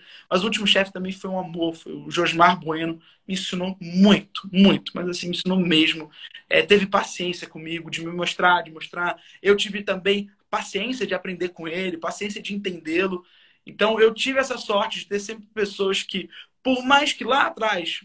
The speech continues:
eu digo lá no início da carreira, até uma certa fase, acabaram até humilhando, passei por isso, tipo, "Cala a boca e faz seu trabalho." "Cala a boca, abaixa a bola, não vem com ideia, não vem querer improvisar." "Ô, pessoa, quem você pensa que é?" Já ouvi, já ouvi isso, já ouvi isso.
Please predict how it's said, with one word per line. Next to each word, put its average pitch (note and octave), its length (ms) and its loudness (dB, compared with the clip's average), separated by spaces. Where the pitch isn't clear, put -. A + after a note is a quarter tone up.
eu E3+ 120 -10
digo G3+ 220 -10
lá B3 120 -2
no C4+ 80 -4
início B3+ 220 -6
da A#3 120 -2
carreira, G#3+ 480 2
até A#3 120 -8
uma B3 140 -4
certa A3 280 -8
fase, F3+ 380 -4
acabaram C4+ 380 2
até D4 140 -4
humilhando, C4+ 520 -2
passei A3+ 300 -8
por A3 180 -10
isso, A3+ 240 -10
tipo, - 200 -12
"Cala A#3+ 180 6
a A3 40 6
boca G#3 240 2
e G#3+ 40 -10
faz F#3 140 -6
seu - 80 -12
trabalho." - 160 -20
"Cala E3 120 -6
a D3+ 40 -12
boca, F3 420 0
abaixa E3+ 360 -6
a - 20 -10
bola, E3 440 2
não F3 140 -4
vem G#3+ 140 6
com G3+ 120 -4
ideia, F#3 380 4
não E3 80 -8
vem G#3 120 0
querer G#3 160 -2
improvisar." F3+ 720 4
"Ô, G3+ 240 2
pessoa, G#3+ 340 0
quem A3 180 -6
você G3+ 220 -10
pensa F#3+ 240 -12
que - 180 -4
é?" F3 240 2
Já F#3 100 0
ouvi, F#3+ 260 -2
já F#3+ 120 0
ouvi G#3 240 -2
isso, - 300 -8
já D#3+ 120 -4
ouvi D#3+ 260 -2
isso. E3+ 240 -6